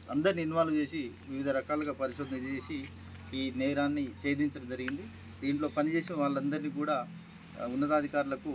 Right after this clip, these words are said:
వీళ్ళకు రివార్డు ఇవ్వడం కోసం సిఫారసు చేయడం జరుగుతుంది. ప్రజలందరూ రివార్డు ఇవ్వడం కోసం సిఫారసు చేయడం జరుగుతుంది.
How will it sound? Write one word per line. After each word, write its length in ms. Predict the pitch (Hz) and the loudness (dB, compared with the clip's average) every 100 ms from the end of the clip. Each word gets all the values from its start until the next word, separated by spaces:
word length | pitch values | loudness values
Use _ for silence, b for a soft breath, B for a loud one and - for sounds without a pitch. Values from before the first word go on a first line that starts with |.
| 117 | -2
వీళ్ళకు 280 | 127 127 123 | -2 -2 -2
రివార్డు 320 | 131 147 143 | 4 6 6
ఇవ్వడం 320 | 139 135 135 | 2 0 -2
కోసం 300 | 127 123 147 - | -4 -6 -6 -4
సిఫారసు 420 | 131 139 131 120 | 0 2 2 2
చేయడం 200 | 117 101 107 | -4 -4 -6
జరుగుతుంది. 380 | - - - - - - - - - | -6 -6 -6 -6 -6 -8 -8 -6 -2
ప్రజలందరూ 480 | 139 160 170 175 123 | 0 2 2 -2 -4
రివార్డు 320 | 131 147 143 | 4 4 4
ఇవ్వడం 300 | 139 135 135 | 2 0 -2
కోసం 320 | 127 127 147 131 | -4 -6 -6 -4
సిఫారసు 440 | 135 139 131 117 | -2 2 2 0
చేయడం 200 | 117 101 104 | -4 -4 -6
జరుగుతుంది. 400 | 104 98 98 | -6 -6 -6